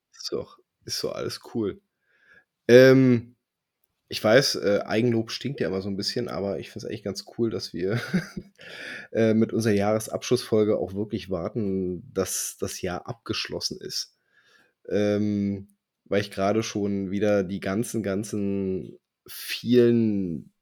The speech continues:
Top-Listen sehe, die, die, die gerade von noch und nöcher veröffentlicht werden. Ich mir jedes Mal denke, „Ey Leute, da kommen noch Sachen.“ Und ich glaube, dass die Sachen, die noch kommen, auch, äh, einen ganz schönen Impact haben werden.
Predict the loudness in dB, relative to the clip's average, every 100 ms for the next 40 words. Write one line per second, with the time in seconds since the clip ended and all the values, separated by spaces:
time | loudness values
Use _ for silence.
0 | _ _ _ _ _ _ -2 0 0 0
1 | 0 -2 -4 -4 -2 -2 0 -2 -2 -4
2 | -8 -8 -6 -4 -2 0 0 -2 -4 -8
3 | -6 -6 -8 -10 -6 -4 -4 -4 -4 -2
4 | -4 -4 -8 -10 -6 -6 -6 -10 -4 -4
5 | -4 -8 -4 -2 -2 -4 -4 -4 -6 -6
6 | -4 -2 -2 -2 -6 _ _ _ _ -20
7 | -20 -20 _ _ _ _ _ _ _ _
8 | _ _ _ 0 0 0 -2 2 2 0
9 | -2 -4 -6 -6 -12 _ _ _ _ -20
10 | _ _ _ -8 -8 -2 0 4 2 0
11 | -4 0 0 0 -4 -4 -8 -4 -4 -2
12 | -6 -4 -2 -2 -6 -6 -4 -2 -4 -4
13 | -6 -6 -4 -6 -6 -8 -6 -8 -8 -8
14 | -6 -6 -6 -6 -10